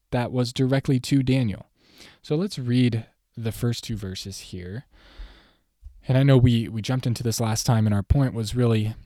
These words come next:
last week how God is working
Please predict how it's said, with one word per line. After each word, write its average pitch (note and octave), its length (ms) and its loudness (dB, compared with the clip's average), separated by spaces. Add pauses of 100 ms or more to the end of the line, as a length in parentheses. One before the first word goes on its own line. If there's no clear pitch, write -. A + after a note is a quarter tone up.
(340)
last A#2+ 360 -2
week A2+ 160 -4
how A2+ 380 -2 (100)
God A#2 400 2 (480)
is B2 200 -2
working A#2 420 -2